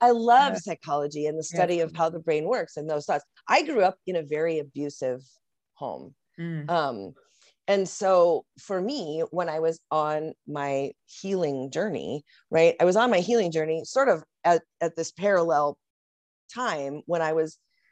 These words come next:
Speaker 1: really starting to dive into studying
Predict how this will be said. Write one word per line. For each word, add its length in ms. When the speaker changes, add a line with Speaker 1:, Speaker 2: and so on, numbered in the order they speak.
Speaker 1:
really 220
starting 420
to 100
dive 340
into 280
studying 680